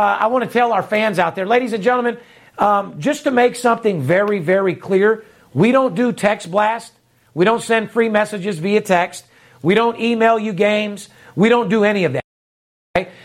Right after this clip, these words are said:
If you go to our podcast and someone sends you a link and they act like they're us, it's not us. We don't do any type of social media, uh, responding,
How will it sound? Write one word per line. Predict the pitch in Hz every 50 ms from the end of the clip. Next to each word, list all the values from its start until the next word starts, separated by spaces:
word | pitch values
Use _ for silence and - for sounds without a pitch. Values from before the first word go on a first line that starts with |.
| - -
If | - 196 151
you | 190 208
go | 165 233 247 247
to | 247 240
our | 240 226 214
podcast | 214 214 233 233 240 - - 233 240 240 240 247 233 - - - - - -
and | - 180 156
someone | - 226 240 240 233 214
sends | - - 233 226 226 220 165
you | 214 226 196
a | 175
link | 175 208 226 233 240 233 - - - - -
and | 185 180 185
they | 185 190
act | 208 220 214 214
like | 220 214 165 160
they're | - 175 185 214
us, | 226 233 226 - - -
it's | 185 - -
not | 180 214 214 185 190
us. | 196 147 - - -
We | 160 190 214
don't | 220 220 202 175
do | 214 208 196 196 - - - -
any | 202 226 240 233
type | - 226 226 226 226 208
of | -
social | - 233 233 226 220 - 220 202
media, | 208 214 214 220 220 214 220 220 208 - - - - - -
uh, | - 165 170 170 160 151
responding, | 170 160 - - - 202 208 214 214 214 214 208 214 208